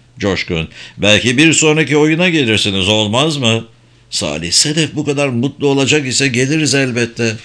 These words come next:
Mehmet, "Ben kesin gelirim." Sedef,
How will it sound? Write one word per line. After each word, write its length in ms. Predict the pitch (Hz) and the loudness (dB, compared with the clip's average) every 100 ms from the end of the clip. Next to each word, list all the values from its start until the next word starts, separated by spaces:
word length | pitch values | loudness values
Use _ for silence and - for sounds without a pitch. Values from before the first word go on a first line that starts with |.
| - - - - | -18 -20 -20 -10
Mehmet, 360 | 76 95 85 113 113 | -2 -2 0 -2 0
"Ben 200 | 127 123 | -2 0
kesin 340 | 147 123 156 | 2 2 0
gelirim." 640 | 143 127 113 95 82 73 - _ - - - | 0 0 2 2 0 -2 -10 _ -20 -20 -12
Sedef, 420 | - - 120 123 | -2 0 2 0